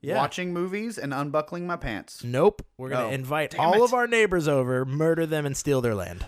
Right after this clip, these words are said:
Speaker 2: Ah! Right,
Speaker 1: Uh,
Speaker 2: right. <laughs>
Speaker 1: The real way.
Speaker 2: Yes.
Speaker 1: The classic American way.
Speaker 2: So are all of your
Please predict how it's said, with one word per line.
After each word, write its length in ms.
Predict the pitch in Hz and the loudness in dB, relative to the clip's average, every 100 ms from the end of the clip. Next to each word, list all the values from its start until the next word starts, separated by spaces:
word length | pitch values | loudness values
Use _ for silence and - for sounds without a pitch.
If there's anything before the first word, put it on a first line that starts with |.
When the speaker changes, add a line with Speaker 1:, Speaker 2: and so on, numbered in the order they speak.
| - | -4
Speaker 2:
Ah! 720 | - 233 220 196 180 151 117 - _ 131 | 2 4 4 2 2 0 -4 -12 _ -18
Right, 640 | 135 143 165 135 104 - - | -12 2 2 2 -4 -14 -14
Speaker 1:
Uh, 60 | 78 - | -16 -10
Speaker 2:
right. 520 | 143 151 143 147 - - | -2 0 0 -2 -8 -4
<laughs> 60 | 202 | 2
Speaker 1:
The 100 | 330 | 2
real 440 | 320 370 294 139 | 4 4 4 4
way. 400 | 104 90 - 359 | 0 -4 -4 -4
Speaker 2:
Yes. 180 | - - | -2 0
Speaker 1:
The 120 | 214 254 | 0 0
classic 540 | - 285 269 262 233 | 2 2 4 2 0
American 560 | 220 202 196 147 123 110 | 2 4 4 2 -2 -6
way. 160 | 101 | -8
Speaker 2:
So 300 | - 226 220 208 | 0 4 4 4
are 120 | 220 | 4
all 340 | 185 190 240 | 6 6 6
of 100 | 240 208 | 2 2
your 560 | 202 202 190 156 151 | 2 4 2 -4 -10